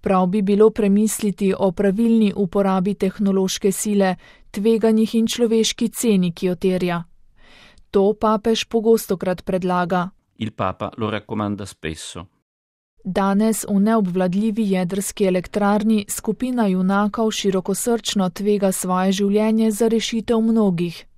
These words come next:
Speaker 1: Solidarna ljubezen do drugih, tudi za ceno življenja,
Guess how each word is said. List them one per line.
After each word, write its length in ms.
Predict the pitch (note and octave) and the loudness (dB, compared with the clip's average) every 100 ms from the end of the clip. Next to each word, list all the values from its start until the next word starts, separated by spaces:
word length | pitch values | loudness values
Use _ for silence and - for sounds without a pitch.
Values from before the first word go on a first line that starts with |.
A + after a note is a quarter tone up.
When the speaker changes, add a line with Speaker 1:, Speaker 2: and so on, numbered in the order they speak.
| - - - - - | -20 -20 -20 -20 -16
Speaker 1:
Solidarna 760 | - G3+ F#3+ F3+ F#3+ F#3 A3 | -6 -2 0 0 0 2 2
ljubezen 580 | G#3+ F#3+ G3+ G#3+ A3+ G3+ | 2 2 2 2 4 2
do 120 | F3+ | 2
drugih, 560 | E3+ G3+ A3 A3 G3+ - - | 0 0 0 0 -2 -6 -12
tudi 300 | - G3 F#3 | -6 -2 -2
za 160 | F3+ F#3 | -2 -4
ceno 360 | - G3 F#3 | 0 0 0
življenja, 680 | F3 F#3 F#3+ G3 G#3+ A3 G3+ | -2 -2 0 0 2 2 0